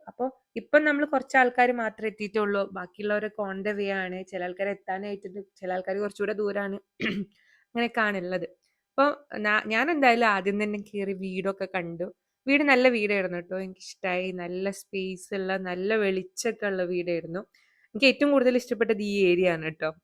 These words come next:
അവിടെ ഓപ്പൺ ടെറസ് ഒരു നല്ല വൃത്തിയിൽ വെച്ചിട്ടുണ്ട്. അങ്ങനെ, ആ, എന്താ പറയാ, വീടൊക്കെ ഒന്ന് കണ്ടു. അപ്പൊ നമ്മള് എല്ലാരും ഒന്നും ഇല്ല ട്ടോ. അതായത് പ്ലസ് ടുവിൽ, ആ,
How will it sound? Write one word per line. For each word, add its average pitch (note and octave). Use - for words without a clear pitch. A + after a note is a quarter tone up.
അവിടെ F3
ഓപ്പൺ F#3+
ടെറസ് G3+
ഒരു G3
നല്ല F3+
വൃത്തിയിൽ F#3+
വെച്ചിട്ടുണ്ട്. F3
അങ്ങനെ, C#4
ആ, B3
എന്താ G#3
പറയാ, G3
വീടൊക്കെ A3+
ഒന്ന് A#3
കണ്ടു. G#3
അപ്പൊ C#4+
നമ്മള് C#4+
എല്ലാരും C4+
ഒന്നും D4
ഇല്ല F#3+
ട്ടോ. F#3
അതായത് G3
പ്ലസ് G#3+
ടുവിൽ, C4
ആ, G3